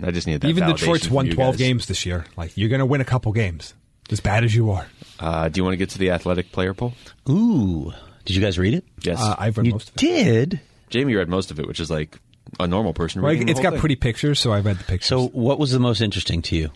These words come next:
Speaker 3: I've obviously, uh, I feel a little biased
Speaker 2: Well,
Speaker 3: here. I don't wanna
Speaker 2: I, I think Luke was offended that Tom Wilson only came in second for the dirtiest player in the
Speaker 3: Yeah,
Speaker 2: league
Speaker 3: well, the best
Speaker 2: behind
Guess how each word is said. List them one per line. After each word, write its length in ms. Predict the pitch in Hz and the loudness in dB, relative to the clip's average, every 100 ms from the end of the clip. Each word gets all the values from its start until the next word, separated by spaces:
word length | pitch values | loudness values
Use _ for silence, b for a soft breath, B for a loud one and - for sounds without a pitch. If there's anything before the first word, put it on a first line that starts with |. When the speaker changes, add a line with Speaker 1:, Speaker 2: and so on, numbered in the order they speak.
| - - | -10 0
Speaker 3:
I've 180 | 98 | 0
obviously, 560 | 90 85 85 - 85 80 - - - | 2 0 0 0 0 -2 -8 -18 -6
uh, 140 | 131 123 | -2 0
I 80 | |
feel 220 | 120 117 92 | 0 2 2
a 40 | |
little 160 | 87 90 | 0 -2
biased 340 | 82 80 127 | -2 0 2
Speaker 2:
Well, 120 | 101 | 2
Speaker 3:
here. 80 | 92 | 2
I 60 | 87 | 0
don't 120 | 85 | 0
wanna 300 | 85 80 80 - | 0 -2 -4 -6
Speaker 2:
I, 80 | 131 | -4
I 80 | 131 | -2
think 220 | 139 202 | 0 2
Luke 180 | 147 143 | 2 2
was 100 | 127 | 0
offended 380 | 123 - 113 107 | 0 0 0 2
that 160 | 101 92 | 0 -2
Tom 220 | 113 110 | 0 2
Wilson 240 | 104 - | 0 0
only 140 | 101 101 | 0 0
came 180 | 104 | 0
in 60 | 90 | 0
second 380 | - 107 - - | 0 -2 -4 -4
for 140 | 92 | -2
the 100 | 85 | 0
dirtiest 360 | 85 87 85 - | 0 0 -2 -4
player 160 | 101 87 | -2 0
in 60 | |
the 40 | 101 | 0
Speaker 3:
Yeah, 120 | 82 | 2
Speaker 2:
league 80 | 101 | 2
Speaker 3:
well, 120 | 104 | 2
the 80 | 107 | 2
best 200 | 147 | 0
Speaker 2:
behind 40 | - | 2